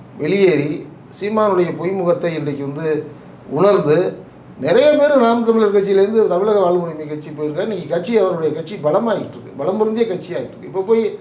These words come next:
அவர் சேரணுங்கிற தேவையும் இல்ல, அவர் அப்படி சேரக்கூடிய நபரும் அல்ல. அவர் பலவீனமான ஆளா இருந்தா அதெல்லாம் நடக்கும், திரும்ப போயிடலாம், அந்த கட்சியில போய் நம்ம ஒரு பெரிய லீடர் ஆகலாம்னு நினைக்கலாம். அவர் பலவீனமான ஆள் கிடையாது. எந்த பலவீனமும்,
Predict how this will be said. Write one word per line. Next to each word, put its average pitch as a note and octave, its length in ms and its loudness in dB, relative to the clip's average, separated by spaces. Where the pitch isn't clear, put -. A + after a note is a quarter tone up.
அவர் F3+ 180 -2
சேரணுங்கிற G#3 540 0
தேவையும் A#3 400 2
இல்ல, A3 400 2
அவர் B3+ 180 4
அப்படி A3 240 2
சேரக்கூடிய B3 440 4
நபரும் A3+ 420 2
அல்ல. C#3 220 -6
அவர் D3 140 -8
பலவீனமான C4+ 600 2
ஆளா B3+ 200 6
இருந்தா A#3+ 240 0
அதெல்லாம் A#3 220 2
நடக்கும், G3+ 460 -4
திரும்ப G#3+ 220 -2
போயிடலாம், G3 760 2
அந்த F3+ 160 -4
கட்சியில G3 220 -4
போய் G3+ 100 2
நம்ம G3 180 -2
ஒரு F3+ 80 -4
பெரிய F#3+ 240 2
லீடர் F#3 300 2
ஆகலாம்னு F3 360 -2
நினைக்கலாம். D#3+ 260 -4
அவர் F#3 180 0
பலவீனமான B3 560 2
ஆள் G#3+ 140 0
கிடையாது. B2+ 340 -8
எந்த F3 200 -6
பலவீனமும், B3+ 580 0